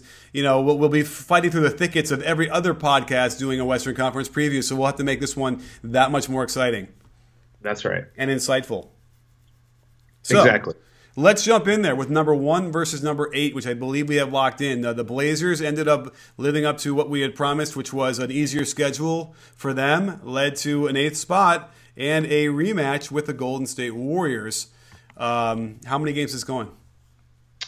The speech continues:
Speaker 2: Uh, I think it's gonna be a sweep. I, I can't see the Blazers even winning a game.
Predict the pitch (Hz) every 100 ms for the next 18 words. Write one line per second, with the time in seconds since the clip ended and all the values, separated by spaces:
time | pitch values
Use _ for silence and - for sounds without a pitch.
0 | - _ _ - 120 123 120 127 143 113
1 | - 113 104 104 95 - 98 95 - 117
2 | 123 120 127 127 107 - 113 101 92 101
3 | 95 98 104 95 92 92 92 90 85 87
4 | 90 87